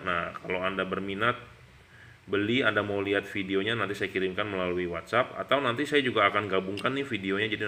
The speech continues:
nanti saya upload juga ke YouTube. Anda bisa lihat ya, eh,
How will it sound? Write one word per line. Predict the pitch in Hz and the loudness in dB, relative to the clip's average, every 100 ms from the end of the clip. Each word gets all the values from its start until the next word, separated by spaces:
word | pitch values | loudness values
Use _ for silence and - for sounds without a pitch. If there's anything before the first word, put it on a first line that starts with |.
| 98 | -2
nanti | 104 | -2
saya | 104 85 | -2 -2
upload | 95 95 | -2 -2
juga | 98 | -2
ke | 90 | 0
YouTube. | 90 92 92 - | 0 0 -4 -4
Anda | 101 110 | -4 -2
bisa | 98 95 | 0 2
lihat | 107 95 | 2 2
ya, | 90 98 - - - - - - - | 0 0 -6 -20 -20 -20 -12 -12 -6
eh, | 101 98 98 98 98 98 95 95 95 95 95 95 | -2 0 0 0 0 0 0 0 0 0 -2 -4